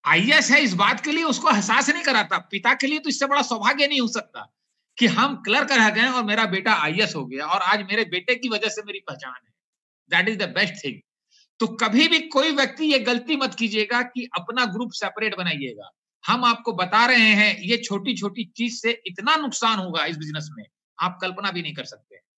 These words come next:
और जब situation आएगी, जैसे मान लीजिए मैं एक platinum हूं और मेरे नीचे एक एस्टैब्लिश platinum आ गया है और मेरे side में भी business आ गया और मुझे लगेगा कि अब ये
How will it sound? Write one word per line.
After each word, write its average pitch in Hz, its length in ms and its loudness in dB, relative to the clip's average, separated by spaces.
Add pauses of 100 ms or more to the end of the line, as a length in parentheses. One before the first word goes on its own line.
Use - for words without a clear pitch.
(560)
और 247 120 2
जब 285 220 0
situation 262 540 2
आएगी, 214 400 4
जैसे 233 340 0
मान 220 220 2
लीजिए 254 280 0
मैं 240 360 2
एक 220 260 -4 (1000)
platinum 196 420 2
हूं 180 440 -4 (800)
और 202 140 2
मेरे 233 260 2
नीचे 285 320 0
एक 277 120 0
एस्टैब्लिश 240 540 0
platinum 233 400 2
आ 190 100 4
गया 135 200 -4
है - 240 -20 (340)
और 226 80 2
मेरे 262 220 4
side 269 320 4
में 294 140 -2
भी 302 80 0
business 262 380 0
आ 208 100 2
गया 247 220 0
और 262 100 0
मुझे 247 200 2
लगेगा 254 460 0
कि 262 180 -10
अब 226 240 -10
ये 240 220 -8